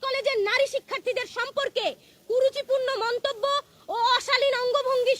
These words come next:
স-, সঙ্গে জড়িতদের বিচারের আওতায় আনতে হবে। চার, ঢাকা বিশ্ববিদ্যালয়ের সাথে সাত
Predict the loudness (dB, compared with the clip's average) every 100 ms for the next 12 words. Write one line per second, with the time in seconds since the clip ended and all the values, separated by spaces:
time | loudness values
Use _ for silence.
0 | 0 -4 -4 -8 -4 0 0 0 0 0
1 | 0 -2 -2 -8 -4 -2 2 2 2 2
2 | 2 2 0 0 -2 -2 -2 -2 0 4
3 | 8 10 10 10 8 8 6 4 2 0
4 | -4 -10 -12 -2 2 4 2 -2 -16 -18
5 | -18 -20 -20 -20 -20 _ -10 -6 0 6
6 | 6 6 4 4 2 4 4 4 2 -2
7 | 0 0 -2 -6 -20 -10 -6